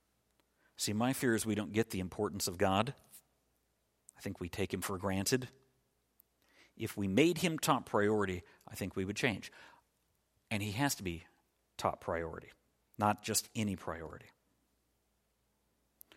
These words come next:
Our hymn of decision is hymn number three forty-three. Time to evaluate.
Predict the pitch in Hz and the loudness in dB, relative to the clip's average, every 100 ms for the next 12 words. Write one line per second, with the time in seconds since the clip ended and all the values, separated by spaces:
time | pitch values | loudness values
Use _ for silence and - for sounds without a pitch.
0 | - 95 139 147 120 - 113 98 90 - | -8 0 0 0 0 2 2 0 -4 -2
1 | 104 98 90 - - 107 98 98 90 - | -2 -2 -4 -8 -4 -4 -2 -4 -4 -6
2 | 87 90 - _ _ _ _ _ _ _ | -10 -10 -18 _ _ _ _ _ _ _
3 | _ _ _ _ _ _ _ _ _ _ | _ _ _ _ _ _ _ _ _ _
4 | _ _ _ _ _ _ - 190 208 202 | _ _ _ _ _ _ 4 6 6 4
5 | 113 92 87 - | 6 4 4 -6